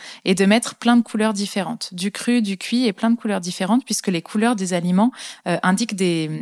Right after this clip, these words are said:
des apports nutritifs un peu différents, des vitamines différentes, des minéraux, et cetera. Donc, pour moi, vraiment, l'indispensable, c'est ça. C'est de, de profiter de l'été pour en faire, euh, pour faire des assiettes bien colorées et bénéficier de tous les nutriments qu'on a parfois plus de mal à trouver l'hiver, puisque, euh,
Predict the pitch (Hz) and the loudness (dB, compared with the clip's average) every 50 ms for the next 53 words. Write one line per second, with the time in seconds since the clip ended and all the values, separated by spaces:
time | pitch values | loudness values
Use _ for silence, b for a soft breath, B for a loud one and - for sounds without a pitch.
0 | 123 - - 165 185 180 185 185 185 - - 233 247 - 214 190 185 180 - - | -6 -6 -6 -4 -2 0 0 0 0 0 0 0 0 2 0 0 0 0 -4 -10
1 | 180 - - 208 - 202 180 175 - 180 175 180 - - 190 170 165 185 214 233 | -10 -8 -6 -6 -4 -4 -6 -4 -6 -6 -6 -6 -4 -4 -4 -2 0 0 2 2
2 | 208 196 156 175 - - 165 160 180 196 208 180 180 180 - - 180 160 175 175 | 2 0 0 -2 -4 -2 0 2 4 4 2 2 0 -4 -6 -4 -4 -2 -2 -2
3 | 185 185 180 180 170 165 170 170 170 165 165 175 196 190 - - 185 - - 170 | -2 -2 -4 -4 -4 -4 -4 -4 -4 -4 -4 -4 -4 -6 -6 -8 -8 -6 -6 -4
4 | 156 202 247 B B B B B B B B 185 185 180 - 185 180 208 233 240 | -4 -4 -6 B B B B B B B B -4 -4 -4 -2 0 2 4 4 4
5 | 220 202 196 196 214 220 214 190 180 175 190 - - - 190 - - 220 214 - | 2 0 2 2 2 2 2 2 0 -2 -4 -6 -6 -6 -6 -4 -4 -4 -4 -4
6 | - - 185 - - 147 - - - - 196 175 180 190 180 175 165 240 - - | -6 -6 -6 -6 -6 -8 -8 -8 -6 -6 -4 -2 -2 -2 -2 -2 -4 -6 -6 -2
7 | - 254 - - 226 - 233 226 190 196 185 175 175 175 - - 226 247 - - | -4 -2 -2 -4 -4 0 0 0 2 0 0 0 0 -2 0 -2 -2 -2 -2 -4
8 | - 175 175 170 - - - 208 208 196 185 170 165 160 156 - B B B B | -4 -4 -4 -4 -4 -2 -2 -2 0 0 0 0 0 -2 -4 -6 B B B B
9 | B B B B - 185 - 233 220 196 208 185 185 185 180 - - 208 185 180 | B B B B -6 -2 0 2 2 2 2 2 2 2 0 0 -4 -4 -2 2
10 | 180 214 220 214 - 220 208 196 185 175 190 208 226 247 - - 196 175 170 175 | 2 4 4 4 2 0 0 0 0 0 0 0 0 0 0 -2 -4 -4 -4 -4
11 | 170 170 175 - 185 - - 220 185 190 180 - - - 226 220 196 190 185 - | -4 -4 -6 -6 -6 -6 -4 -4 -2 -4 -4 -6 -4 -2 0 0 0 0 -2 -4
12 | - - 185 202 226 226 - 190 180 170 170 - - - - 220 208 - - 233 | -4 -2 0 0 0 0 0 -2 -2 -2 -4 -6 -6 -4 -4 -4 -4 -6 -6 -6
13 | 220 190 190 190 180 196 208 208 - 185 - - - 170 190 196 185 175 160 160 | -4 -2 -2 -2 0 0 0 -2 -4 -6 -8 -14 -10 -8 -8 -6 -6 -6 -4 -4
14 | 185 220 - - - 185 - - - 190 196 196 165 | -4 -4 -6 -10 -10 -10 -8 -6 -6 -6 -4 -4 -6